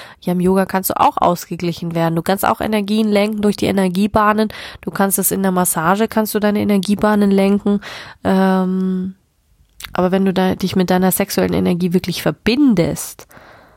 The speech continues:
ist das sensationell. Verbinden kannst du dich hauptsächlich durch Atmung, durch Meditation, denn wenn du da reingehst und dich wirklich reinfallen lässt. Also es ist wirklich so ein en-, wahnsinniger Entspannungszustand und da kannst du von auch high werden. Ich meine,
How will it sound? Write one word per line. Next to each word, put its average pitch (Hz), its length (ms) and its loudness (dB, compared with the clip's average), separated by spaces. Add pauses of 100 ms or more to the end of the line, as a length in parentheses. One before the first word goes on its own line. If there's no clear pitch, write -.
(260)
ist - 180 -8
das - 160 -2
sensationell. 165 720 -6
Verbinden 196 400 0
kannst 185 240 0
du 190 60 0
dich 175 280 -2 (120)
hauptsächlich 185 500 0
durch - 260 -4
Atmung, 247 480 2 (380)
durch 185 200 2
Meditation, 180 800 2
denn 185 120 2
wenn 175 100 2
du 170 80 0
da 165 140 0
reingehst 185 720 0
und 175 160 -2
dich 170 160 -6
wirklich 175 320 -4
reinfallen 165 460 0
lässt. 170 200 -4
Also 180 160 2
es 180 60 2
ist - 120 -10
wirklich - 200 -8
so 185 80 0
ein 180 80 -2
en-, 175 200 -4 (360)
wahnsinniger 185 520 0
Entspannungszustand 190 920 0
und 175 80 -2
da 175 100 0
kannst - 260 -2
du 170 40 -6
von 131 180 0
auch - 260 -2
high 160 200 0
werden. 160 280 -2
Ich - 160 -8
meine, 170 200 2